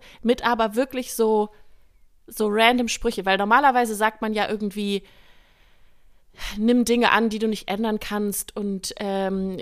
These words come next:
verschwende keine Energie da drauf“, so ganz esoterisch, diese ganzen Instagrammable. Aber eigentlich reicht ja auch der Satz,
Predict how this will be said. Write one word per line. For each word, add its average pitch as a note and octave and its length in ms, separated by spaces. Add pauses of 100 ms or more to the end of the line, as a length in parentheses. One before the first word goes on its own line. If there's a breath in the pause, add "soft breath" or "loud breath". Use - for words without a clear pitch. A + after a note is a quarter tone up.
verschwende A3 420
keine A3 280
Energie G#3 340
da A3+ 140
drauf“, F#3+ 580
so G3 180
ganz G#3+ 560
esoterisch, A3 1120
diese G#3 240
ganzen G#3+ 340
Instagrammable. G3 840 (220 loud breath)
Aber A3 220
eigentlich A#3 720
reicht B3+ 260
ja - 100
auch A3 60
der A#3 120
Satz, G#3+ 280